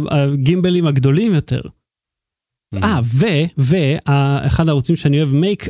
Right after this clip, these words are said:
Speaker 1: Art Now, הוא עשה וידאו דמו, תקשיב, לקח עדשת פריים אפס נקודה תשע, אוקיי? אף אפס נקודה תשע,
Speaker 2: Mhm.
Speaker 1: ואת האוטופוקוס המיוחד של די ג'יי איי, שעובד על ליידר.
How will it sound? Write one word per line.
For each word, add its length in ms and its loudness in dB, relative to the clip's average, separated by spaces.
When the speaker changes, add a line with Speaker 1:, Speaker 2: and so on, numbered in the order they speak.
Speaker 1:
Art 320 -2
Now, 440 0
הוא 80 2
עשה 540 0
וידאו 260 0
דמו, 220 0
תקשיב, 360 0
לקח 260 2
עדשת 380 -2
פריים 460 0
אפס 480 -4
נקודה 500 0
תשע, 420 -2
אוקיי? 240 0
אף 280 -10
אפס 300 -2
נקודה 440 0
תשע, 500 -2
Speaker 2:
Mhm. 840 -12
Speaker 1:
ואת 220 2
האוטופוקוס 880 -2
המיוחד 640 2
של 220 0
די 140 2
ג'יי 180 2
איי, 280 0
שעובד 400 0
על 180 0
ליידר. 460 0